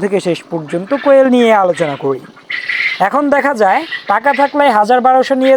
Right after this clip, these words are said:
যারা যাত্রা শুরু করে কেবল তারাই কিন্তু ঝরে পড়ে যায়। আমি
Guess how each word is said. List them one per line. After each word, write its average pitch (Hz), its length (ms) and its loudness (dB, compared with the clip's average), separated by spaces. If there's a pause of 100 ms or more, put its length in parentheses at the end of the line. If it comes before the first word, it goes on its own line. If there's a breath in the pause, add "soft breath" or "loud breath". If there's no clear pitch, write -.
যারা 247 140 4 (100)
যাত্রা 202 240 -2 (100)
শুরু 220 240 2
করে 196 180 4 (360 loud breath)
কেবল 269 200 2 (120)
তারাই 277 320 2
কিন্তু 254 260 0 (400)
ঝরে 247 280 2
পড়ে 196 180 2 (100)
যায়। 113 160 -10 (680)
আমি 262 140 0